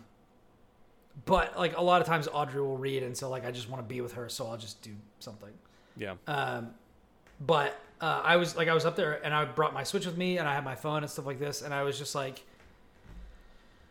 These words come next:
Speaker 1: "I really wish that the freaking Steam Deck was out, because that would be fucking perfect, because I wanna play, I would play, you know, Eastward, I would play,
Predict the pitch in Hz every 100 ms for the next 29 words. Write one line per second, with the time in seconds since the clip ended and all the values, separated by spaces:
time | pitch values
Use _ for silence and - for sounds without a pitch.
0 | - - - - - 277 415 311 294 -
1 | 285 220 240 208 - 262 247 208 - 285
2 | 240 214 175 165 156 147 165 202 180 208
3 | 220 196 208 208 233 208 208 185 240 240
4 | 143 - - - 165 156 165 165 156 -
5 | 165 180 - 190 185 165 180 190 - 175
6 | 175 175 170 165 170 139 107 185 208 214
7 | 208 202 160 160 160 160 170 156 147 143
8 | 143 143